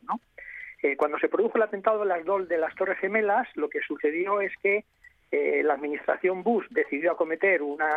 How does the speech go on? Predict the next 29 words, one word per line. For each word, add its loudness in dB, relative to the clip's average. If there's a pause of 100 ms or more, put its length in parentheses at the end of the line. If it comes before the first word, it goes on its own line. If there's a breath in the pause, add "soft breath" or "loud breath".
(120)
una -2
importante 0
expansión 0
fiscal, -2 (520 loud breath)
y 2
en 0
ese 2
momento 2
la 2
Reserva 0
Federal, 0
que -4
estaba 0
presidida -2
por -14
el -8
señor 0
Greenspan, -2 (380 loud breath)
acompañó 2
ese, 0
ese, -2
esa 0
política 0 (480 loud breath)
fiscal -2
expansiva -2
con -4
una 2
reforma 0
monetaria, 0